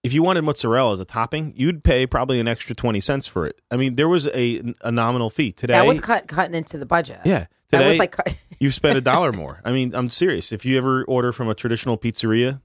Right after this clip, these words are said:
Speaker 1: um,
Speaker 2: Mm-hmm.
Speaker 1: like Ernie's, um, let's say Ernie's small pie is, I don't know, Pat, don't yell at me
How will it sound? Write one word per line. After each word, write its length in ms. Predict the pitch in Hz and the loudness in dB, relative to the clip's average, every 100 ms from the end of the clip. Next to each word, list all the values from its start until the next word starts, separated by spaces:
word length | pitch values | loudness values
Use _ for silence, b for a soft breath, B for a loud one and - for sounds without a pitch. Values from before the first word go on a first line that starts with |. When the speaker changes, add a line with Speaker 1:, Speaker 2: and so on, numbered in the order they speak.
| _ | _
Speaker 1:
um, 80 | 175 | -4
Speaker 2:
Mm-hmm. 180 | 98 92 | -2 0
Speaker 1:
like 220 | 101 101 | 0 0
Ernie's, 400 | 113 117 147 - - _ _ _ 113 | 0 0 -2 -4 -10 _ _ _ -2
um, 240 | 104 98 | 0 0
let's 160 | 117 - | 0 2
say 220 | 123 113 | 2 2
Ernie's 340 | 127 127 120 | 0 0 -2
small 320 | - 127 123 | 0 0 0
pie 420 | 117 113 92 107 120 _ | 0 -2 -2 -4 -10 _
is, 380 | 107 104 95 - - _ - | -2 -2 -2 -6 -10 _ -4
I 100 | 104 | 0
don't 100 | 90 | 0
know, 140 | 78 - _ | -2 -8 _
Pat, 240 | 104 98 - _ - | -2 -2 -4 _ -6
don't 180 | 98 95 | -6 -2
yell 180 | 92 78 | -2 -2
at 40 | |
me 240 | 85 82 | -2 -6